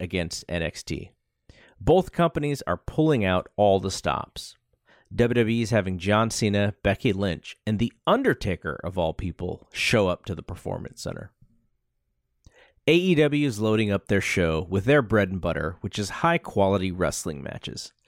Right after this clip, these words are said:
They have Jay White versus Hangman Page as their main event. It's funny to me that these are the two most important wrestling shows of the week.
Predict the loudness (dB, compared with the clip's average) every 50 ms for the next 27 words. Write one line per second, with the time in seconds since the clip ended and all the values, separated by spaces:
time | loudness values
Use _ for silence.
0 | _ -20 -20 -20 -20 -14 _ 2 2 2 2 2 0 2 4 4 4 4 2 0
1 | 0 0 -2 -4 -6 -8 -6 -8 -8 -4 -2 -2 0 0 0 -2 -2 -2 -4 -6
2 | -8 -8 -8 -10 -12 -14 -18 -20 -20 -10 -6 -4 -2 -2 0 2 2 2 2 2
3 | -2 -6 -8 -10 -14 -14 -16 -16 -18 _ _ _ _ _ _ _ _ _ _ _
4 | _ _ -20 -20 _ _ _ _ _ _ _ _ -4 -4 -4 -6 -4 0 2 4
5 | 4 4 4 2 2 2 0 0 0 0 0 0 0 -2 0 0 0 0 0 0
6 | -2 -2 -4 -2 0 2 2 4 4 2 2 0 -2 -2 0 2 2 2 2 2
7 | 0 2 4 4 2 2 0 -2 -2 -2 -2 -2 -2 0 0 2 2 0 -2 -6
8 | -6 _ -2 -2 -2 -2 0 0 2 2 2 2 0 -2 -8 -20